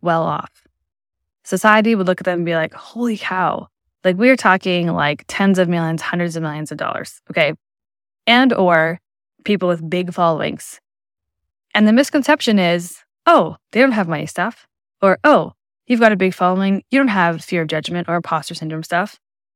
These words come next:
Uh, yeah, they do. Now, the story I wanna share is with a couple examples just came up from conversations.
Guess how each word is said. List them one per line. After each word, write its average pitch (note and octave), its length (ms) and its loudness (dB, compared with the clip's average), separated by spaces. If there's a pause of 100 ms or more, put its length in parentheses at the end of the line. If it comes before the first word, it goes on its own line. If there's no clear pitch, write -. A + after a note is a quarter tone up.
(300)
Uh, D3+ 400 -6 (380)
yeah, D#3+ 240 -2
they C4 120 4
do. A#3+ 240 0 (840)
Now, A3 420 4 (420)
the A3+ 80 4
story A#3+ 200 6
I - 20 6
wanna A#3 180 4
share G3 260 4
is F#3+ 240 -2
with F#3 440 -2
a - 800 -20
couple A3 200 4
examples F3 360 0
just E3 160 -6
came F#3 120 -4
up E3 80 -6
from E3+ 80 -12
conversations. E3 720 -6